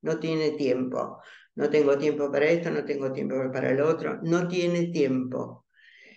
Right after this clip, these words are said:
Eh, hay que, hay que hacer algo con eso,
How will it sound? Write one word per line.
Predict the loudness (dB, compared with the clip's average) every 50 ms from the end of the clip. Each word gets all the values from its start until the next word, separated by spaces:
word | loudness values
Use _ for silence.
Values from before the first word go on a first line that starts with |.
| -20 _ _ _
Eh, | 2 4 4 6 4 4 2 0 -4 -8 -16 -20 _ _ _ _ _ _ _ _ _ -2
hay | 0 0 2
que, | 4 6 6 6 6 2 -2 -2 -2
hay | 0 0 0 0
que | 0 -2
hacer | -2 -2 0 0 2 2
algo | 2 2 2 2 0 0 2
con | 2 4 4 4
eso, | 2 0 -2 -4 -6 -8 -6 -6 -6 -8 -10 -14